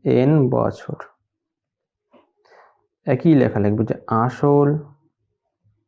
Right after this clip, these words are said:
পি হচ্ছে তিন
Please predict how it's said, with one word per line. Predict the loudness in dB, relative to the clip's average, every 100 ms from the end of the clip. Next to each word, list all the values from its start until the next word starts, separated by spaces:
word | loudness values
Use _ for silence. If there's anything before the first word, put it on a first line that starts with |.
| _ _ _ _ _ _ _
পি | 2 4 4 2
হচ্ছে | -2 -2 -2 -2 -6 _ _ _ _ _ _ _
তিন | 0